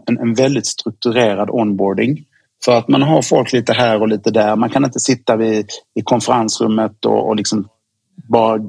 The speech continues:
lära genom att iaktta. Så vi på Deal har en väldigt strukturerad onboarding. Så det spelar ingen roll vart man börjar jobba. Det är de första tre veckorna ser likadant ut. Det är väldigt digitalt styrt. Så att, att investera i en,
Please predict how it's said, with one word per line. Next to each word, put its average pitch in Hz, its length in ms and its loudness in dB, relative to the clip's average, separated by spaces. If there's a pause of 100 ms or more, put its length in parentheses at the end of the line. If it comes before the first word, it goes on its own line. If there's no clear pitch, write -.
(140)
lära 113 340 2
genom 110 280 0
att 101 140 -2
iaktta. 120 640 0 (320)
Så - 160 -2
vi 156 260 2
på 156 80 2
Deal 123 280 2
har 107 140 2
en 107 100 -2
väldigt 113 340 2
strukturerad 107 480 0
onboarding. 101 480 0
Så 120 80 -2
det 120 60 -2
spelar 165 200 2
ingen 147 180 4
roll 113 440 2
vart 117 500 0
man 104 140 2
börjar 104 180 2
jobba. 117 480 0 (460)
Det 151 360 0
är 135 40 2
de 135 100 0
första 139 280 0
tre 113 220 0
veckorna 104 300 -4
ser 107 120 -4
likadant 101 500 -2
ut. 98 180 -4
Det 147 60 2
är 131 40 -2
väldigt 120 240 0
digitalt 101 460 -2
styrt. - 300 -8
Så 117 60 0
att, - 140 -6
att 123 100 -8
investera 160 600 2
i 160 60 0
en, 160 120 -4